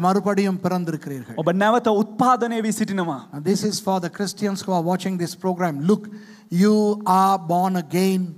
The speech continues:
Speaker 1: through God, right? In God. அப்போ நீங்கள் கள்ள தீர்க்கதரிசிகளை, அந்தி கிறிஸ்துக்களை ஜெயித்து கொண்டே இருக்கிறீர்கள்.
Speaker 2: එසේනම් ඔබ ව්‍යාජ අනාගත වක්තෘන්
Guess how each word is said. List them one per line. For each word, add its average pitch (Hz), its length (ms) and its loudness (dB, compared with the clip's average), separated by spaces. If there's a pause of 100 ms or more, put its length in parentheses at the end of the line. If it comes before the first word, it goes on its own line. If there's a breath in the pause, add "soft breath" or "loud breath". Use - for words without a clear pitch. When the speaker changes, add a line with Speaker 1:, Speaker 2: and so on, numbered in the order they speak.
(160)
Speaker 1:
through 175 640 2
God, 147 420 0 (100)
right? 220 200 0 (100)
In 190 300 -2
God. 170 400 2 (840 loud breath)
அப்போ 202 280 2 (680)
நீங்கள் 196 440 0
கள்ள 214 400 -4 (120)
தீர்க்கதரிசிகளை, 156 800 -4 (640 soft breath)
அந்தி 208 360 2 (100)
கிறிஸ்துக்களை 160 540 -2 (440)
ஜெயித்து 165 380 0
கொண்டே 156 360 0
இருக்கிறீர்கள். 131 540 -6 (260)
Speaker 2:
එසේනම් 202 460 2
ඔබ 185 140 4 (100)
ව්‍යාජ 220 400 4 (160)
අනාගත 214 360 0 (100)
වක්තෘන් 214 540 0